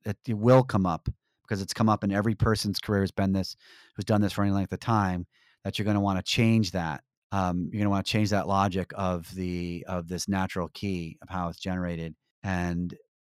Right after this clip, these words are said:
and you'll break all your relationships if you do that. And so that is not, just, n-, you just can't do it.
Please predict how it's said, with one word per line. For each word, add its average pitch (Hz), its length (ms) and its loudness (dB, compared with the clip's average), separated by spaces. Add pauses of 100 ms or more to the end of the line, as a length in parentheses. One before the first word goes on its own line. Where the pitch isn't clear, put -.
(200)
and 92 260 -2
you'll 90 160 -4
break 90 240 -4
all 90 140 0
your 85 80 -6
relationships 90 560 -8
if 82 120 -10
you 80 60 -16
do 90 160 -10
that. 71 220 -12 (600)
And 87 80 -12
so 90 140 -8
that 98 300 0 (360)
is - 160 -20
not, 95 300 -6 (260)
just, - 240 -8
n-, 113 160 -2
you 113 80 -6
just 101 140 -8
can't 101 220 -2
do 95 160 0
it. - 140 -6